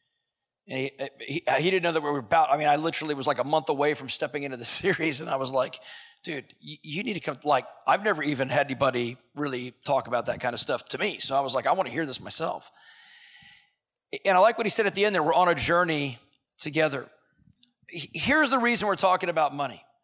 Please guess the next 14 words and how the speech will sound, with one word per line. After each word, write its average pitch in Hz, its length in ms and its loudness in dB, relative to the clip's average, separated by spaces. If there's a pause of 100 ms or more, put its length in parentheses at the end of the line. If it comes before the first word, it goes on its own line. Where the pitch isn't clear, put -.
(440)
Unfortunately, 226 640 2
there 196 140 4
really 202 380 0
are 175 240 6
churches, 160 640 -4
ministries, 160 560 -4
people, 131 480 -8
pastors, 160 500 -2
leaders, 156 280 -6
whatever 147 500 -2
you 139 80 -8
wanna 139 140 -6
call 147 260 0
them, 123 300 -12